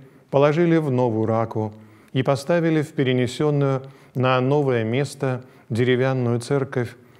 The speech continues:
ныне на этом месте храм в честь сошествия Святаго Духа. Новую каменную церковь преподобный Никон воздвиг во имя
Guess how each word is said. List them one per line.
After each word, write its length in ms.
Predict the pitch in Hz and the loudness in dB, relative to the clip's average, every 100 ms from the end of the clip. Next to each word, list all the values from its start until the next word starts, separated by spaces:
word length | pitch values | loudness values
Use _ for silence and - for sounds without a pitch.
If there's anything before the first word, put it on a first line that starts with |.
| _ | _
ныне 420 | 117 139 165 160 | -2 0 2 0
на 180 | 151 127 | 2 0
этом 240 | 123 123 120 | 0 -2 0
месте 520 | 117 117 117 113 110 - - - | 0 -2 -2 -4 -4 -10 -20 -18
храм 380 | - 139 139 131 | -4 0 0 -2
в 80 | - | -6
честь 400 | - 120 120 - - - | -2 -2 -4 -14 -20 -20
сошествия 640 | - 147 143 170 143 139 139 | -4 -2 0 -4 -4 -2 -2
Святаго 540 | 135 135 123 110 107 | 0 -4 -2 -2 -4
Духа. 360 | 107 92 - - _ _ _ - | -6 -8 -12 -18 _ _ _ -2
Новую 400 | 127 135 135 131 | 2 4 4 2
каменную 540 | 135 131 127 123 123 | 2 2 2 0 -2
церковь 520 | 113 147 139 143 131 - - - _ | 0 -2 0 0 -2 -8 -20 -20 _
преподобный 640 | - 139 143 147 143 131 127 | 0 2 2 2 0 0 0
Никон 460 | 147 147 143 139 139 - - | 0 0 0 -2 -6 -20 -6
воздвиг 580 | 117 127 120 143 170 170 | 0 0 2 0 0 0
во 160 | 113 120 | 0 2
имя 420 | 135 131 131 | 2 0 0